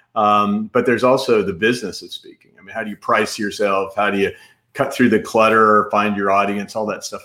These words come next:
Gr-, there's really great resources there. But it's interesting to see how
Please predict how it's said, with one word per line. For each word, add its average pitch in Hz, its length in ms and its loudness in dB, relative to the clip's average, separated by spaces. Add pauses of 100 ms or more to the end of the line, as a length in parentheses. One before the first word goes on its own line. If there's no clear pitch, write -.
Gr-, - 160 -12
there's 127 200 -4
really 139 200 2
great 98 220 0
resources 98 480 -10
there. 98 100 -4
But 120 100 2
it's 117 140 -2
interesting 123 480 0
to 98 80 0
see 113 220 0
how 101 140 2